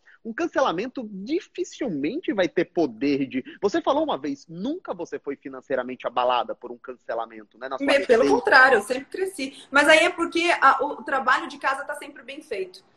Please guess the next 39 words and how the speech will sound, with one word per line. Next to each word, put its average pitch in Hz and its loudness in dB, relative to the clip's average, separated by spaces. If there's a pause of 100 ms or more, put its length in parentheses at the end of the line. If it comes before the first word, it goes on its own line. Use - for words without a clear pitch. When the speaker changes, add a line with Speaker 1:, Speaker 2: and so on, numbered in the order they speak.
(140)
Speaker 2:
Então, 247 -2
assim, 277 -4
quando 302 0
chegou 277 4
o 262 8
teu 254 2
cancelamento, 214 -4
o - -20
teu 262 -2
trabalho 262 0
tava 285 -2
muito 220 -6
bem 180 -20
feito. - -20 (240)
Speaker 1:
E 147 4
é 170 8
Speaker 2:
Quando 185 4
eu 330 4
comecei - 0
a - 4
Speaker 1:
engraçado. 147 -14 (800)
Speaker 2:
Tava 226 4
tudo 277 -8
Speaker 1:
É 320 -4
Speaker 2:
lá, 330 2
Speaker 1:
engra-, - -8
Speaker 2:
fala. 170 -8 (380)
Speaker 1:
é 151 -10
engraçado 160 -8
porque 143 -4 (480)
tinham 175 -4
dois 175 -2
caras 170 -4
que - -14
ficavam 156 -8
pulando 165 0
no 131 -8
meu 123 -6
direct, 110 -8